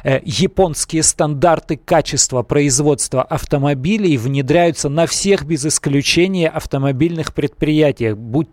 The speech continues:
то Европа, Америка или Россия, даже если это не японские автозаводы. Именно японские стандарты,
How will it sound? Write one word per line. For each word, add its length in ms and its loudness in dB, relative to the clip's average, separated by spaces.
то 140 4
Европа, 760 0
Америка 720 0
или 140 2
Россия, 580 2
даже 300 0
если 280 -2
это 160 0
не 180 -4
японские 580 -2
автозаводы. 580 -2
Именно 360 -2
японские 800 -2
стандарты, 840 0